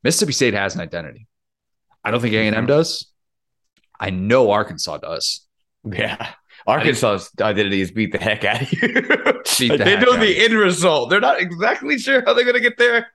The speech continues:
Speaker 2: but they'll get there.
Speaker 1: They'll, they'll get there, and you're not gonna enjoy it in the fourth quarter.
Speaker 2: Right.
Speaker 1: You're, you're never going to. Um, I think South Carolina is a team that's kinda struggling with its identity right now, especially offensively.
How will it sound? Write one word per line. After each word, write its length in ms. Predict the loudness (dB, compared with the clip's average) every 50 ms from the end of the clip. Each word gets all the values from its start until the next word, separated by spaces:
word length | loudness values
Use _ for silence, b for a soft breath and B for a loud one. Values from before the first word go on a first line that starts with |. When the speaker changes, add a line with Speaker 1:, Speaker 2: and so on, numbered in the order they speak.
| _ _
Speaker 2:
but 100 | -4 2
they'll 160 | 4 4 4 4
get 220 | 2 0 0 2
there. 500 | -2 -2 -2 -2 -2 -2 -2 -2 0 2
Speaker 1:
They'll, 240 | 2 2 2 0 0
they'll 180 | 0 0 2
get 200 | 2 2 0 2
there, 420 | 2 4 4 4 4 4 2 2 2
and 360 | 0 -2 -2 -2 -4 -6 -8 -10
you're 240 | -4 -2 0 0 2
not 240 | 2 0 0 0 0
gonna 140 | 0 0 0
enjoy 380 | 0 0 -2 0 0 0 0 0
it 80 | -2
in 80 | -6 -8
the 60 | -10
fourth 260 | -10 -10 -12 -12 -10
quarter. 340 | -10 -12 -10 -10 -12 -14 -18 _ _ _ _
Speaker 2:
Right. 480 | 0 0 2 2 0 -2 0 -2 -2 0
Speaker 1:
You're, 140 | 0 -2
you're 100 | 0 -2
never 320 | -2 0 0 0 0 0 -2
going 260 | -2 -2 -4 -6 -6
to. 280 | -8 -10 -10 -12 -12 _ B B B B B B B _
Um, 300 | -4 -2 -2 -2 -2 -4 -6 _
I 100 | -6 -4
think 160 | -4 -4 -4 -4
South 240 | -2 -2 -2 -2
Carolina 480 | -2 -2 -2 -2 -2 -2 -2 -2 -2 -2
is 120 | 0 0
a 60 | -2 -2
team 240 | -2 -4 -4 -2
that's 140 | -2 -2 -2
kinda 180 | -2 -4 -4 -4
struggling 460 | -4 -4 -2 -2 -2 0 0 0 2
with 160 | 0 0 0 -2
its 140 | -2 0
identity 420 | -2 -2 0 -2 -4 -2 0 -2 0
right 200 | 0 0 0 -2
now, 260 | -4 -4 -4 -2 -2
especially 420 | -4 -4 -6 -6 -6 -4 -2 -2 0
offensively. 840 | 0 0 -2 -2 -4 -4 -4 -8 -6 -4 -2 -2 0 0 -2 -4 -8